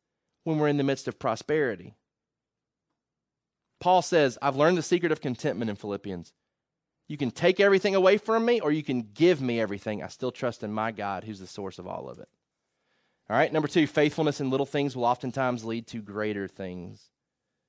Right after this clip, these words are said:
We're called to work faithfully in times of trial and in times of blessing. Joseph keeps working hard even when things are going his way now,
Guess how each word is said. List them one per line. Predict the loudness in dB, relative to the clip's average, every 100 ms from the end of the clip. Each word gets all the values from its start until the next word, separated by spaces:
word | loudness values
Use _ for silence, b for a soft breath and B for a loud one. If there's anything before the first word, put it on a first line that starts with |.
| _ _ _ _ _ _ _ -10
We're |
called | 2 2 4
to |
work | 0 0
faithfully | -4 -2 -2 -4
in | -2
times | -2 -4
of | -6
trial | -6 -2 0 0
and | -2 -2 -2
in | -4
times | -6 -6 -10
of | -8
blessing. | -6 -6 -12 -14 -6
Joseph | -6 -6 -8
keeps | -10 -12 -6
working | -6 -6
hard | -2 -2 -2 -6 _ _ _
even | -6 -4
when | -4
things | -4 -6
are | -6
going | -6 -6
his | -6
way | -8 -6
now, | -8 -10